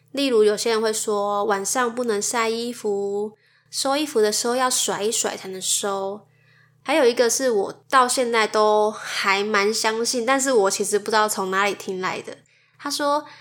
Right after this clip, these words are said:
室内拖鞋，如果你要上床之前，你记得就是要把它弄乱，你不能摆放得太整齐，不然会爬上床找你。<laughs> 这个，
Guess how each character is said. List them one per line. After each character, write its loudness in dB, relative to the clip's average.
室 0
内 -2
拖 0
鞋， -4
如 -2
果 2
你 -2
要 -2
上 0
床 -8
之 -4
前， -6
你 -10
记 -2
得 -6
就 -4
是 -6
要 2
把 -4
它 -6
弄 0
乱， 2
你 -6
不 -4
能 2
摆 -4
放 -2
得 -2
太 -2
整 -6
齐， -4
不 2
然 -2
会 0
爬 -4
上 -2
床 -12
找 -4
你。 -8
<laughs> 0
这 -4
个， -2